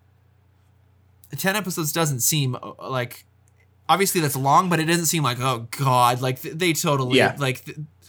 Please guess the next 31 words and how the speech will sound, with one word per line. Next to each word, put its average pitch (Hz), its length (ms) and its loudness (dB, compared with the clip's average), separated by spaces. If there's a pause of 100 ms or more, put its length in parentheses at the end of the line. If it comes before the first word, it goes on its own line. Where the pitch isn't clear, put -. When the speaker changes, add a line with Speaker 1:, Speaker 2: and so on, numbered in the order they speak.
(320)
Speaker 1:
they 165 140 2
filled 175 420 0
it, 165 280 -2
this 175 280 -2
was 147 200 0
f-, - 180 -14 (440)
five 196 320 4
episodes 156 460 0
of 123 80 -4
filler. 113 320 -2
I, 156 240 4
it - 60 0
didn't 156 200 0
feel 117 140 -8
like 71 180 -12
that. - 220 -16 (520)
Um, 123 400 0 (120)
Speaker 2:
Yeah, 123 200 4
I 135 80 6
th-, 160 120 6
and, 151 280 8
and 143 180 4
I 147 40 6
think 180 160 4
that 156 100 4
goes 135 160 6
back 131 280 4
to 123 440 4
they 123 280 4
were 123 380 6
consistent 139 720 0